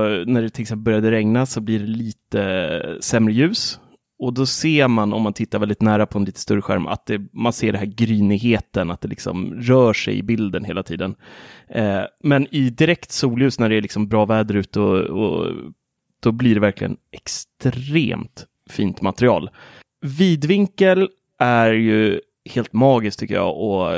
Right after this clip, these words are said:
eh, filma i. Eh, även ta kort, självklart. Eh, men lite som Peter var inne på där innan, man ser att det är,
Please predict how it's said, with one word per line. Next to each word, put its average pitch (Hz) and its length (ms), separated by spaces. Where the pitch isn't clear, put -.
eh, 78 380
filma 110 360
i. 95 180
Eh, 101 240
även 110 180
ta 110 100
kort, - 420
självklart. - 460
Eh, 110 420
men 151 420
lite 143 300
som 131 120
Peter 127 280
var 127 80
inne 127 200
på 120 160
där 113 80
innan, 117 340
man 139 200
ser 180 440
att - 180
det 135 160
är, 107 420